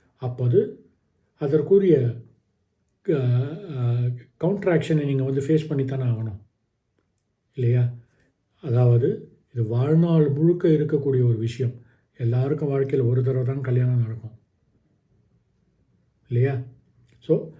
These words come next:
அந்த ஒரு தடவை பண்றது சின்சியரா செய்யுங்க. உங்களுக்கு வந்து இப்படி வேணா பண்ணிக்கலாம். நீங்க வந்து உங்க ஃப்ரெண்ட்ஸுங்களோட செலிப்ரேட் பண்ணணும், அதை பண்ணணும், இதை பண்ணணும், தாராளமா செய்யுங்க.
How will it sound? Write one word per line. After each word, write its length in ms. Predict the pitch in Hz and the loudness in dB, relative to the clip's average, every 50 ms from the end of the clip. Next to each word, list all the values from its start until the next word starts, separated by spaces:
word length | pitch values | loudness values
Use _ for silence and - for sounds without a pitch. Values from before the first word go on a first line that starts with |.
| - _ _ - | -20 _ _ -6
அந்த 220 | 139 131 123 127 | -2 0 0 2
ஒரு 260 | 123 151 196 226 254 | 4 6 6 6 6
தடவை 320 | 247 247 254 269 269 254 208 | 4 2 2 2 0 0 0
பண்றது 600 | 196 175 156 151 139 120 110 117 110 101 101 98 - _ _ _ _ _ _ - - - | 0 0 0 0 0 0 -2 -2 -2 -4 -6 -12 -16 _ _ _ _ _ _ -20 -10 -4
சின்சியரா 500 | 202 202 214 208 202 196 190 175 180 175 165 - - | -2 0 0 2 4 4 4 4 4 2 0 -2 -2
செய்யுங்க. 460 | 139 127 117 107 110 104 98 92 - - _ _ _ _ _ _ _ _ _ _ _ _ _ _ _ | -2 0 0 -2 -4 -6 -10 -12 -14 -18 _ _ _ _ _ _ _ _ _ _ _ _ _ _ _
உங்களுக்கு 400 | 160 170 185 175 180 170 - 160 | -2 2 4 4 4 4 4 2
வந்து 240 | 160 170 175 196 185 185 165 151 139 131 - - - - _ _ _ | 2 4 6 6 6 6 4 2 2 0 -4 -8 -14 -20 _ _ _
இப்படி 300 | - 208 208 - 220 214 | -8 -8 -4 -2 0 0
வேணா 220 | 202 202 202 220 208 | 2 2 0 0 -2
பண்ணிக்கலாம். 480 | 165 175 165 156 147 135 135 120 120 | -2 -2 0 0 0 0 0 0 0
நீங்க 220 | 120 135 139 143 143 | -2 -2 -4 -4 -6
வந்து 560 | 143 143 156 170 165 156 147 139 123 123 - - - _ _ _ | -4 -2 0 4 6 6 6 4 2 -4 -6 -12 -20 _ _ _
உங்க 200 | 143 139 131 131 | -8 -6 -4 -4
ஃப்ரெண்ட்ஸுங்களோட 720 | 123 123 147 165 175 165 - 175 160 147 147 135 135 127 123 - | -4 -2 -2 -2 -2 -2 -2 -4 -2 -2 0 0 0 -2 -2 -2
செலிப்ரேட் 480 | 151 156 180 165 160 151 143 - - 147 | -2 0 0 2 2 2 2 2 0 -4
பண்ணணும், 420 | 131 123 123 120 120 120 120 117 | -4 -2 0 0 2 0 0 -2
அதை 180 | 123 127 151 156 | -2 -4 -4 -4
பண்ணணும், 360 | 151 147 143 139 135 131 127 | -4 -6 -6 -6 -6 -4 -4
இதை 140 | 135 143 123 | -4 -6 -6
பண்ணணும், 380 | 143 135 127 120 117 110 110 107 101 | -6 -4 -4 -2 -4 -4 -6 -10 -10
தாராளமா 580 | 98 120 131 143 147 156 165 175 185 190 202 | -8 -6 -4 -4 -2 -2 0 0 0 2 2
செய்யுங்க. 340 | 196 - - 156 135 120 110 | 0 0 0 -2 -2 -2 -2